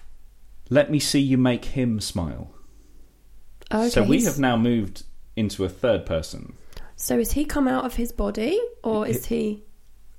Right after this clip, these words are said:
Speaker 2: or is there
Speaker 1: Yeah.
Speaker 2: someone, has someone else come in? Is this a threesome?
Speaker 1: Is this, is this a
Speaker 2: <gasps>
Speaker 1: threesome situation?
Speaker 2: Oh.
Speaker 1: In which case, is the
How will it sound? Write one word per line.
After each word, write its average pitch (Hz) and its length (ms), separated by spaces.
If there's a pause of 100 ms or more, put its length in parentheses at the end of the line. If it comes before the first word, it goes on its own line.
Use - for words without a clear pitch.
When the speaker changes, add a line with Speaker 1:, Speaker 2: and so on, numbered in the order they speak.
(140)
Speaker 2:
or 220 100
is 254 80
there 233 100
Speaker 1:
Yeah. - 40
Speaker 2:
someone, 254 260
has 254 200
someone 311 220
else 302 120
come 294 180
in? 339 160
Is 214 120
this 262 140
a - 60
threesome? 294 400
Speaker 1:
Is 104 120
this, - 300 (300)
is 120 160
this 127 180
a 139 60
Speaker 2:
<gasps> 285 80
Speaker 1:
threesome 175 360
situation? 80 720
Speaker 2:
Oh. - 120
Speaker 1:
In 107 120
which 123 200
case, 101 380
is 117 300 (100)
the 107 240